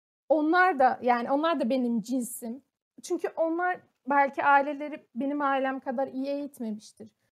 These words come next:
Çünkü onlara çalışın veya para kazanın. Ben, biz ticaretle uğraşıyoruz ve ben babamın küçüklükten beri yanındayım.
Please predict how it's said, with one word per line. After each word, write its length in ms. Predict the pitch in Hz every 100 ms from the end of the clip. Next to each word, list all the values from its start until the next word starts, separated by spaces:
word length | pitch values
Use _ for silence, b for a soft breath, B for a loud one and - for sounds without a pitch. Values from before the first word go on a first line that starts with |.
| _ -
Çünkü 580 | 320 294 - 320 311 -
onlara 640 | 285 294 302 320 339 - _ _ _ _ -
çalışın 720 | 311 269 269 - 269 247 247
veya 360 | 247 247 240
para 300 | 240 269 277
kazanın. 500 | 277 262 240 240 240
Ben, 220 | 247 247 254 - 196 _ _ - 330
biz 200 | 320 -
ticaretle 480 | 226 262 254 254
uğraşıyoruz 600 | 202 214 - 214 285 269
ve 180 | 285 294 294 b b -
ben 200 | 254 240
babamın 320 | 233 254 269
küçüklükten 720 | - - - 262 - 359 330
beri 180 | 262 220
yanındayım. 560 | 240 226 214 196 175